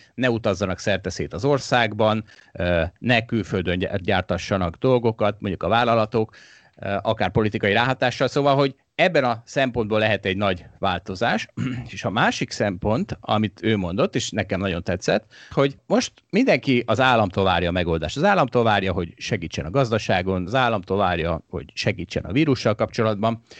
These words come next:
Úgyhogy fölértékelődnek azok az államok, ahol szakértelem van, és a lakosság bízik benne. És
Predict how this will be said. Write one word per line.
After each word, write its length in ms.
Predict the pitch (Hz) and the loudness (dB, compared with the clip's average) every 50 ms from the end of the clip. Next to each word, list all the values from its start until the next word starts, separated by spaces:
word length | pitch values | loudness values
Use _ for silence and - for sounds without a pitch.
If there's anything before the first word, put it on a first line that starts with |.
| - - - - - _ _ _ _ _ | -20 -20 -20 -20 -20 _ _ _ _ _
Úgyhogy 600 | _ - 135 156 151 - - 165 156 151 156 151 - _ _ _ _ _ _ _ _ - | _ 0 0 0 0 0 2 4 4 4 2 -2 -10 _ _ _ _ _ _ _ _ 0
fölértékelődnek 880 | - 220 269 285 190 131 - 131 117 110 120 113 110 101 110 107 - | 2 2 4 6 4 4 4 0 0 2 4 2 2 2 2 -2 0
azok 260 | - 127 127 135 - - | 0 -2 -2 0 -4 -4
az 120 | 92 98 | -2 0
államok, 580 | 104 95 92 90 85 87 95 107 175 - - - - _ _ _ _ _ _ _ - - - - - - _ - - - - | 0 2 2 2 0 0 0 -2 -2 -4 -10 -18 -18 _ _ _ _ _ _ _ -20 -20 -20 -20 -20 -20 _ -20 -20 -20 -2
ahol 220 | _ 110 117 113 110 | _ 2 2 2 2
szakértelem 680 | - 156 156 - - 190 180 - 190 180 175 180 180 | 2 2 2 2 2 0 0 2 2 4 4 4 4
van, 340 | 180 175 175 170 170 - _ _ _ _ _ _ - | 4 4 4 2 -2 -10 _ _ _ _ _ _ 0
és 340 | 113 107 104 107 - - - _ _ _ | 0 0 0 0 -4 -10 -14 _ _ _
a 80 | 104 | 2
lakosság 580 | 95 95 101 117 117 117 107 98 - 101 87 87 | 2 4 2 2 0 0 -2 -4 -2 -4 -4 -2
bízik 320 | 92 101 92 90 92 85 | -2 -2 -2 -2 -6 -8
benne. 320 | - 87 87 - - - - _ _ - - - - - _ | -8 -10 -10 -10 -12 -16 -20 _ _ -20 -20 -20 -20 -20 _
És 480 | - - 120 120 123 123 - - - | -2 2 4 4 4 2 0 -4 -8